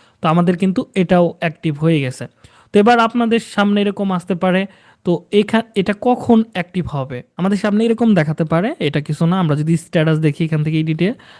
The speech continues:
আমরা এখান থেকে just এটার উপর ক্লিক করলে হয়ে যাবে। আমরা see status details আমরা যখন ক্লিক করব তখন কিন্তু আমরা এটা দেখতে পারবো। কিভাবে দেখতে পারবো? তো এখান থেকে সবগুলো কিন্তু এ-, বর্তমানে inactive আছে এবং এখান থেকে বলছে যে তিন ঘন্টার ভিতরে এটা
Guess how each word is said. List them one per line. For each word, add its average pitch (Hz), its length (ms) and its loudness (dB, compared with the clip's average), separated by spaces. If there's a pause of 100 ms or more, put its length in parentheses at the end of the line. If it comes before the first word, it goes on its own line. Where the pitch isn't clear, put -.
(140)
আমরা 147 220 0
এখান 151 200 2
থেকে 156 280 0 (380)
just 151 240 2 (280)
এটার 180 200 2
উপর 180 140 2
ক্লিক 180 220 0
করলে 175 220 4
হয়ে 160 140 6
যাবে। 170 280 2
আমরা 143 380 -4 (140)
see 165 280 0 (260)
status 151 540 2
details 147 380 -2
আমরা 143 180 0
যখন 151 240 0
ক্লিক 185 260 2
করব 156 240 0
তখন 143 260 0
কিন্তু 147 200 -2
আমরা 151 140 2
এটা 160 140 2
দেখতে 180 300 2
পারবো। 139 240 2
কিভাবে 185 380 -2
দেখতে 226 240 -4
পারবো? 220 320 -4 (540)
তো 170 80 6
এখান 208 260 4
থেকে 202 180 2
সবগুলো 180 400 2
কিন্তু 180 340 -2
এ-, 175 80 0
বর্তমানে 170 540 -2
inactive 180 480 0
আছে 160 200 -2
এবং 160 240 0
এখান 156 200 -2
থেকে 165 160 2
বলছে 160 360 0
যে 175 100 2
তিন 190 280 0
ঘন্টার 151 320 2
ভিতরে 143 320 2
এটা 208 200 0